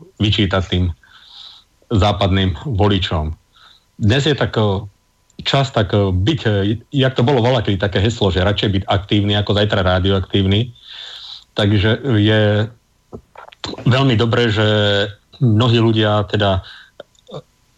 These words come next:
robia tie protesty, informujú sa, lebo politici musia cítiť tlak z dola, aby boli zodpovednejší. Pokiaľ im po,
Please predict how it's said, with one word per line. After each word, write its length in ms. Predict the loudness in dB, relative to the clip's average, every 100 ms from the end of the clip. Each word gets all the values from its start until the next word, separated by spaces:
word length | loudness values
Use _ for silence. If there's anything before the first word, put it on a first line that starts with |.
| 0
robia 320 | 2 2 2
tie 80 | 0
protesty, 720 | 0 0 0 0 0 0 -2 -2
informujú 640 | 0 2 0 0 2 0
sa, 400 | 0 0 0 -2 -8 -20 -20 _ _
lebo 480 | 0 2 2 -2 -6
politici 640 | -2 0 0 -2 0 2 2
musia 480 | 0 0 0 0 -2
cítiť 320 | -2 -2 -2
tlak 240 | 0 0 -2 -2
z 80 | 0
dola, 320 | 2 2 0
aby 240 | 0 0
boli 380 | 2 0 2 2 2 2 2
zodpovednejší. 960 | 0 -2 0 0 0 -2 -4 -6 -10 -10 -16 -20 -20 -20 -20 _
Pokiaľ 580 | -4 0 0 2 0 0
im 320 | 0 0 0
po, 160 | 0